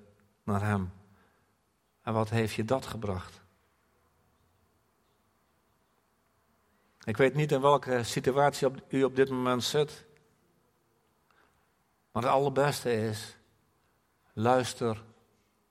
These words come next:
naar Hem. En als je luistert naar Hem,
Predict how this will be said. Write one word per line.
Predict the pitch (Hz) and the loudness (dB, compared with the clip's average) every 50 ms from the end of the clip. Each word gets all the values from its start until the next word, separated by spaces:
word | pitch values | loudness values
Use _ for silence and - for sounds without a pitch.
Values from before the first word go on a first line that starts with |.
| _ _ - | _ _ -10
naar | 98 95 87 85 | -8 -8 -6 -4
Hem. | 113 113 110 110 104 104 110 - _ _ _ _ _ _ _ _ _ _ _ _ _ _ _ _ _ _ _ _ _ _ _ _ _ _ _ _ _ _ _ _ _ _ _ _ _ _ _ _ _ _ _ _ _ _ _ _ _ _ _ _ _ _ _ _ _ _ _ - | -6 -6 -6 -6 -8 -10 -14 -20 _ _ _ _ _ _ _ _ _ _ _ _ _ _ _ _ _ _ _ _ _ _ _ _ _ _ _ _ _ _ _ _ _ _ _ _ _ _ _ _ _ _ _ _ _ _ _ _ _ _ _ _ _ _ _ _ _ _ _ -2
En | 113 123 | 2 4
als | 131 139 135 - | 4 4 4 4
je | 139 127 | 0 2
luistert | 120 127 135 156 180 175 175 - 165 147 | 4 6 6 8 6 6 4 0 -2 0
naar | 135 123 120 127 | 0 0 2 2
Hem, | 143 139 127 110 107 | 0 0 0 -2 -4